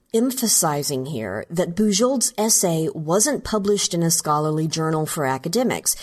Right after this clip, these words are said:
It was published in a science fiction fanzine, Land's Lantern. It was aimed not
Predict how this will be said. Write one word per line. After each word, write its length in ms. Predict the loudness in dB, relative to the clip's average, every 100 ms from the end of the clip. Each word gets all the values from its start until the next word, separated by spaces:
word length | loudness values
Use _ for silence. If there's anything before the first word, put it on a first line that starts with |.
| -12 -4
It 120 | -2
was 160 | 0 0
published 540 | 0 0 2 0 -2
in 60 | 0
a 80 | 2
science 580 | 4 2 2 2 2 0
fiction 400 | 0 -2 0 0
fanzine, 960 | 0 0 2 4 4 2 -2 -4 -10 -16 _
Land's 500 | -2 2 2 2 2
Lantern. 640 | 0 -2 -4 -8 -12 -14 -18 _ _ _
It 80 | 0
was 200 | 0 0
aimed 420 | 2 2 2 0 -4 -8
not 600 | -2 2 4 4 2